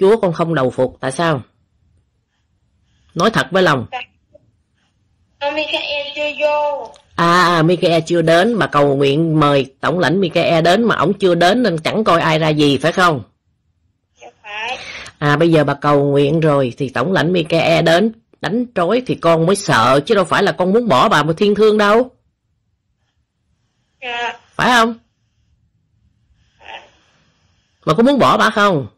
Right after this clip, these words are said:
Speaker 1: Nếu muốn cô trả về.
Speaker 2: Không muốn.
Speaker 1: Không, nếu giờ không muốn bà sẽ nói ông tổng lãnh Michael thả tay ra cho con đi về với bà đi,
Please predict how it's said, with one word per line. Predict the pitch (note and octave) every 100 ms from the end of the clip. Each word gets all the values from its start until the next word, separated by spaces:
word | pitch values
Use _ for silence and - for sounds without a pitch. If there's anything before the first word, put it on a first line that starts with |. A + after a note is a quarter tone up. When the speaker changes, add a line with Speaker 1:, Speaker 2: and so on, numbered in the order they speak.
| _
Speaker 1:
Nếu | F#3 A#3+
muốn | B3 C#4
cô | G#3+
trả | C#3+ D3
về. | A3 D#3 B2+ _ _ _ _ _ _ _ _ _ _ _ _ _ _ _ _ _ _ _ _ - -
Speaker 2:
Không | B3
muốn. | B3+ B3+ C#4+ F#4+ - _ _ _ _ _ _ _ _ _ _ _ _ _ _ _
Speaker 1:
Không, | - G#3+
nếu | A3
giờ | B3 E3+
không | G#3 G3
muốn | A3 C4
bà | D#3
sẽ | G3
nói | G3 A#3+
ông | F#3
tổng | D#3+ F#3+
lãnh | D#3 G3+
Michael | G3 F3+ F3 F3+
thả | - B2 C#3+ G3
tay | F3
ra | F3 E3
cho | E3
con | E3+ E3+
đi | E3+
về | D#3 C3
với | D#3+
bà | D3+ D3
đi, | F3